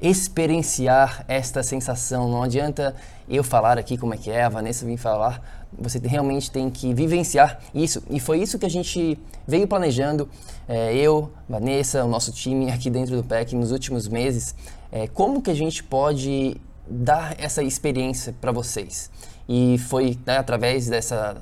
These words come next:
reflexão e muito trabalho nos últimos dois meses, mais ou menos, que finalmente a gente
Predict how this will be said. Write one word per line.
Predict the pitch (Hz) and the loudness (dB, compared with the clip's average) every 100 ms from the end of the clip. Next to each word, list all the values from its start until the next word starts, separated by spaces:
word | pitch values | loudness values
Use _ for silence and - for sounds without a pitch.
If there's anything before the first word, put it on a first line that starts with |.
| - | -8
reflexão | 127 123 123 120 - 151 160 160 | -6 -2 -4 -2 2 4 4 4
e | 135 | 6
muito | 147 - | 4 2
trabalho | - 143 123 135 143 143 - 127 | 2 4 6 4 4 0 -8 -8
nos | 123 123 | 0 2
últimos | 127 135 123 120 | 2 2 0 2
dois | 135 131 | 2 4
meses, | 120 131 147 | 4 2 0
mais | 120 117 | 0 0
ou | 113 | -2
menos, | 117 131 127 - - - | -2 -2 -4 -10 -16 -14
que | - 143 131 127 | -6 0 2 2
finalmente | 127 175 156 156 - | 4 4 4 4 0
a | |
gente | 123 139 147 - 143 | 0 0 0 -2 -4